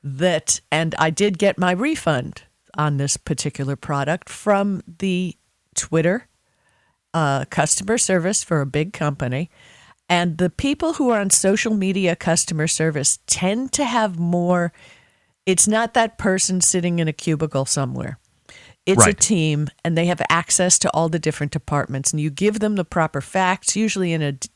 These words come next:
Speaker 1: a private message, and you get the best results. I've found that with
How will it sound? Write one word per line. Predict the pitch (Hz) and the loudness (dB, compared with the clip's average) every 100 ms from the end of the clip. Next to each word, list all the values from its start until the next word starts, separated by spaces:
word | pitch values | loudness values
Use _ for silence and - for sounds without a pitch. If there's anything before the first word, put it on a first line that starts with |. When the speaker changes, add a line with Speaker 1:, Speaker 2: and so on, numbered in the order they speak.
| - | -4
Speaker 1:
a | 131 123 | -4 -4
private | - 156 147 - | 0 0 2 0
message, | 170 185 196 190 - - - - - _ - | 0 2 0 -2 -4 -14 -20 -20 -20 _ 0
and | 180 180 - | 0 0 -2
you | 180 170 | -2 0
get | 175 180 - | 2 0 -2
the | 160 | 0
best | 160 160 - | 0 0 -2
results. | 151 147 120 - | -2 0 -2 -2
I've | 131 156 | -2 -2
found | - 170 165 | 0 0 2
that | 156 - | 0 0
with | 139 | -4